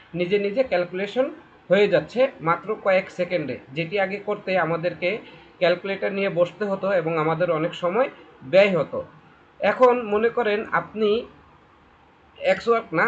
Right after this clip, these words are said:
সিএফআর বা সিপিটি ভিত্তিতে আপনি ইম্পোর্ট করিতেছেন, তাহলে সেক্ষেত্রে যে দেখেন এইখানে আমরা সিএফআর, সিপিটি, ডিএপি বা ডিপিইউ ভিত্তিতে যদি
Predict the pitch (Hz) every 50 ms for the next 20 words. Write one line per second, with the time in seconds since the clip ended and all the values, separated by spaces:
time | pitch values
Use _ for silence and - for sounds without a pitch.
0 | 262 - - - 220 214 220 220 - 233 226 208 208 - - - 214 208 - 233
1 | - 233 214 180 208 - - - 208 - 185 170 151 - - 180 233 285 403 -
2 | - - - - - 185 202 202 - 226 220 - - 202 180 175 160 160 151 -
3 | 143 - - - 175 180 190 196 214 208 - 226 208 226 226 - 196 208 190 180
4 | 185 160 156 151 190 208 233 - - 175 170 180 220 214 202 180 175 175 202 254
5 | 269 - - - - - - - - - - 214 208 208 202 202 208 202 202 196
6 | - 202 185 - 202 208 - 208 208 196 165 180 196 190 196 190 202 202 196 180
7 | 190 170 160 160 156 - 214 214 220 208 170 202 202 - 220 214 214 208 190 202
8 | 180